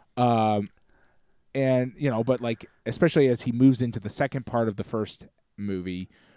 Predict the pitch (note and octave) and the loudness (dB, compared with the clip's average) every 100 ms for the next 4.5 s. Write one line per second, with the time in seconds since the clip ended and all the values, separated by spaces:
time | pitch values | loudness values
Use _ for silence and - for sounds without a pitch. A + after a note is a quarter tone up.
0 | _ - A2+ A2 A2+ G#2+ G#2 G2 G#2 G#2 | _ -4 -2 0 -4 -4 -4 -4 -4 -4
1 | G#2 A#2 A#2+ G#2+ F2+ G2 F#2 F#2 F#2 G2 | -4 -4 -4 -4 -6 -8 -6 -6 -6 -8
2 | G2+ G2+ F2+ F2 F#2+ F#2+ F#2 - G2 - | -8 -10 -10 -10 -8 -8 -8 -12 -16 -12
3 | F2 E2+ E2+ - D#2+ - F2+ F2 F2+ F2 | -12 -12 -14 -12 -12 -12 -12 -12 -12 -12
4 | F#2+ F#2 F#2 F#2 | -12 -12 -10 -10